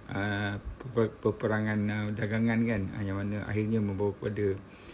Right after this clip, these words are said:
ah, perang dunia lah, tuan-tuan puan. <laughs> Ah, yang itu yang kita takuti lah kan. Ah, jadi uncertainty ni, ah, yang baiknya ialah dia membawa,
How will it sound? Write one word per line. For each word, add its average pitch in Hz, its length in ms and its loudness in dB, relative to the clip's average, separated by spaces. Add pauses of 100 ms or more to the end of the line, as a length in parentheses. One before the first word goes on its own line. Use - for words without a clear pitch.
(160)
ah, 104 400 -2
perang 107 320 0
dunia 131 360 4
lah, 127 120 0
tuan-tuan - 280 -2
puan. - 180 -2 (100)
<laughs> - 80 -4
Ah, 110 120 4
yang 101 240 0
itu - 160 -4
yang 107 120 -6
kita - 240 -10
takuti 101 480 0
lah 101 160 2
kan. 98 180 -2 (520)
Ah, 98 160 -2
jadi 113 400 2
uncertainty 120 640 0
ni, 135 160 0 (100)
ah, 107 300 -2
yang 107 240 0
baiknya 110 320 2
ialah 104 480 -2
dia 104 160 0
membawa, 104 640 0